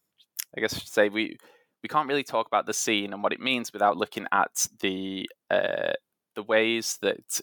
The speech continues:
gay men in Hainan spoke about what it means to come into the scene. And it was in those stories of how they came into the scene that their kind of understandings of what the scene might be were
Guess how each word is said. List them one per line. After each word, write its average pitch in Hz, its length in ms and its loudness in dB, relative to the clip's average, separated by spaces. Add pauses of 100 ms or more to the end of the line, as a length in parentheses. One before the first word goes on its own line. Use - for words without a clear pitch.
(160)
gay 117 180 2
men 104 200 0
in 95 120 -4
Hainan 98 460 -2
spoke - 640 0
about 98 220 2
what 101 120 -4
it - 60 -10
means 104 220 -8
to - 80 -12
come - 240 -4
into 101 280 -2
the - 80 -10
scene. 92 320 -2
And - 100 -10
it - 80 -6
was 107 120 -4
in 117 140 -4
those 107 180 2
stories 101 540 -2
of 95 80 -2
how 101 220 0
they 95 140 -2
came 98 300 -4
into 123 300 -4
the 90 80 -8
scene 90 380 -4 (400)
that 101 160 -4
their 110 280 0
kind 101 200 -8
of 98 80 -2
understandings 98 560 -2
of - 100 -16
what - 140 2
the 95 80 -6
scene 98 300 -2
might 95 300 -2
be 95 320 -2 (400)
were 95 500 -2